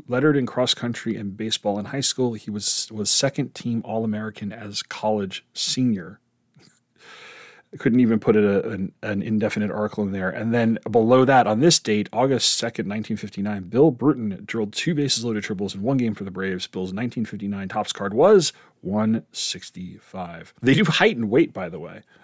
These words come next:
It's interesting. Six one, one ninety. I got an eighty-six record breaker. Dave Righetti set the big league save record. Big league save standard is shattered by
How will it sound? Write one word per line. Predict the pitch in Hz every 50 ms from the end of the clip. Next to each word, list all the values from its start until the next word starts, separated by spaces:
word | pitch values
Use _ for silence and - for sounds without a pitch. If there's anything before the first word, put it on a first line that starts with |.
| - _ _ _ _ _ _ _
It's | _ -
interesting. | 107 101 92 92 - - - - - 113 - _ _ _ _
Six | - - - 139 127 - -
one, | 117 120 120 117 110 104 104 - _ _ _ _ _ _ _ _ _ _ _ _ _ _ _ _
one | - 98 113 117 110
ninety. | 107 104 101 90 - - - - _ _ _ - - - - - - - - - - - - - - _ -
I | 135
got | 156 151
an | 147
eighty-six | 165 190 196 196 - - 175 139 - -
record | 143 156 151 165 123 113
breaker. | 135 139 139 127 - 127 120 113 -
Dave | 101 101 98 120 120 131 120
Righetti | 113 113 110 110 117 117 107 101 92 -
set | - - - 110 - 120 110
the | - 110 107 104 98 87 80 98 98 - _ _ _ _
big | 131 143 147 139
league | 131 127 135 131 127 123 -
save | - - - 120 123 123 120 113 101 - -
record. | - 107 92 - - - 117 - 104 107 _ _
Big | - 104 -
league | 95 98 98 101
save | - - - 104 101 95 -
standard | - - 104 104 101 104 101 95
is | 90
shattered | - - - 110 113 110 98
by | 107 107 104 95